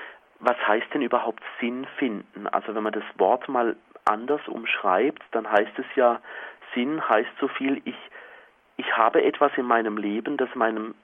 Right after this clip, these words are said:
Leben Richtung gibt. Oder ein anderes Wort, ein altes Wort für das Wort Sinn, also so ein Synonym wäre auch, ich finde ein Maß in meinem Leben, an dem ich mich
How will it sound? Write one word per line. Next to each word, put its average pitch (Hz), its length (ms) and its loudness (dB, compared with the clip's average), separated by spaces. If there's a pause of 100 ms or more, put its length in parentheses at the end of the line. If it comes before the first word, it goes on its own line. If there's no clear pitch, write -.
(340)
Leben 113 360 -4
Richtung 117 480 -2
gibt. - 360 -10 (540)
Oder - 220 2
ein 104 200 -6
anderes 135 460 0 (160)
Wort, 113 380 6
ein 98 200 2
altes 123 420 2 (100)
Wort 127 320 2
für 117 100 0
das 107 220 -6
Wort 104 240 2 (340)
Sinn, 143 260 -4 (460)
also - 240 -6
so - 160 2
ein 104 240 -4 (100)
Synonym 117 640 -4 (420)
wäre 117 340 4
auch, 110 300 4 (420)
ich - 200 -6
finde 135 380 0
ein 107 160 -6
Maß 98 400 4 (160)
in 117 180 -10
meinem 113 320 -2
Leben, 101 460 -4 (680)
an 110 120 -2
dem 110 180 0
ich 107 140 -8
mich 107 160 -6